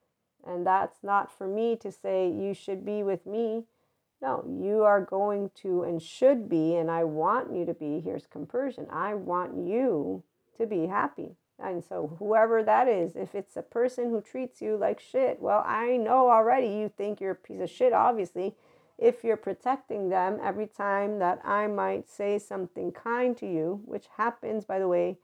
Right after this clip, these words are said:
Same thing goes with stereotypes. So again, there's no saga, there's choice points. So the minute that I present to you, "You know what, I don't think anybody has a right to talk to you like that," and you tell me, "Yeah, okay, that's, I guess, what you think,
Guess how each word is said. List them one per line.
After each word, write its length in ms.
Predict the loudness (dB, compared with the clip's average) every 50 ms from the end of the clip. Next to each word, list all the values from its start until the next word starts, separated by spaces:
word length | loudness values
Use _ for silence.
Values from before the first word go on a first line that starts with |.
| _ _ _ _ _ _ _ _
Same 200 | -10 -8 -6 -6
thing 240 | -6 -4 -4 -4 0
goes 200 | 2 2 2 2
with 160 | 0 -2 -4
stereotypes. 840 | -6 -10 _ -2 0 0 0 0 0 -2 -2 -2 -2 -2 -2 -6 -10
So 140 | -8 -6 -6
again, 300 | -4 -4 -4 -4 -2 -2
there's 220 | -2 -4 -2 -2
no 100 | -2 -2
saga, 800 | -2 -4 -8 -6 0 2 4 4 4 4 2 0 0 -2 -4 -10 _ _ _ _
there's 260 | -8 -6 -6 -8 _
choice 320 | _ -8 -8 -8 -8 -8
points. 340 | _ -14 -14 -14 -14 -16 _ _ _ _ _ _ _ _ _ _ _
So 100 | -6 -4
the 80 | -2 0
minute 300 | 0 0 0 0 0 0
that 140 | 2 4
I 220 | 4 6 6 6 4
present 480 | 4 2 -2 0 0 0 0 -2 -4 -6
to 120 | -8 -4
you, 440 | -2 0 2 2 4 4 2 2 0
"You 160 | -2 -2 0
know 200 | 0 2 2 2
what, 280 | 4 4 4 2 0 -2 -6
I 140 | -8 -6 -4
don't 260 | -4 -4 -4 -4 -6
think 220 | -6 -6 -4 -2
anybody 340 | -2 0 0 2 2 2 4 2
has 140 | 4 4
a 80 | 2 2
right 180 | 2 2 0 0
to 60 | -4
talk 300 | -6 -2 0 0 0 0 -4
to 100 | -6 -4
you 40 |
like 160 | -4 -4 -4 -2
that," 300 | 0 0 0 0 -2 -4
and 200 | -6 -4 -2 -2
you 80 | -2
tell 220 | -2 -2 -4 -4 -2
me, 460 | -2 0 0 2 2 0 0 -2 -6 _ _ _ _ _ _ -6
"Yeah, 160 | -2 -2 -2 -2 -4 -8 _ _ _ _
okay, 140 | -2 -2 0 0
that's, 400 | 0 -2 -2 -4 -6 _ -8 -6
I 80 | -6
guess, 340 | -2 0 -2 -2 -2 -4 -4
what 140 | -4 -4 -2
you 180 | -2 -2 -2
think, 380 | -2 -2 -2 0 0 0 0 -2